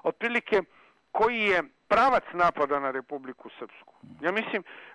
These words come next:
pokušalo se sa raznim metodama, pokušalo se sa ustavnim reformama, pokušalo se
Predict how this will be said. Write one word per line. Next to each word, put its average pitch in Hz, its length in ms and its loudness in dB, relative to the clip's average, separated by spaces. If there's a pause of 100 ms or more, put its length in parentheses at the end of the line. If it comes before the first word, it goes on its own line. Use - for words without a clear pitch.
(140)
pokušalo 226 560 0
se 220 280 -4
sa 220 120 4
raznim 185 400 2
metodama, 135 560 -2
pokušalo 185 520 -4
se - 240 -16
sa 190 80 -4
ustavnim 185 440 -4
reformama, 165 580 0
pokušalo 180 580 -4 (100)
se 185 120 0